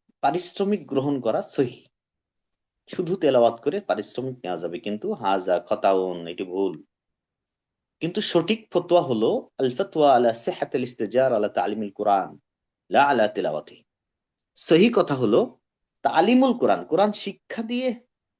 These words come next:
বিনিময় নেওয়া যাবে, পারিশ্রমিক নেওয়া যাবে, কিন্তু তেলাওয়াত শুনিয়ে পারিশ্রমিক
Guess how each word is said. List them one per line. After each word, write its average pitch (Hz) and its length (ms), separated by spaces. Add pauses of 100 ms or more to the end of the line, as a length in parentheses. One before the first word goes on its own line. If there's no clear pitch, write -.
(340)
বিনিময় 180 520
নেওয়া 101 260
যাবে, 90 180 (100)
পারিশ্রমিক 123 560
নেওয়া 92 180
যাবে, 104 160 (100)
কিন্তু 123 200 (140)
তেলাওয়াত 202 400 (140)
শুনিয়ে 185 300 (180)
পারিশ্রমিক 139 500